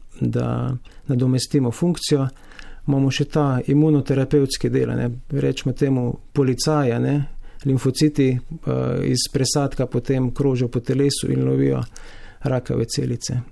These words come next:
To je izjemno pomemben del, eh, alogenske transplantacije. Kostni mozeg, ki ga presadimo,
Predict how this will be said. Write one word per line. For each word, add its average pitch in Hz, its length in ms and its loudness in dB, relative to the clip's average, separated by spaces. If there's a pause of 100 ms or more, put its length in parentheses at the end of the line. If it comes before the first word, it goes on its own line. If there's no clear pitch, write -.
To 143 80 2
je 131 40 4
izjemno 131 300 2
pomemben 127 500 0
del, 123 200 0
eh, 123 100 -6 (380)
alogenske 123 580 0
transplantacije. 123 840 -4 (600)
Kostni 151 360 2
mozeg, 143 300 4
ki 131 100 0
ga 120 120 2
presadimo, 127 800 0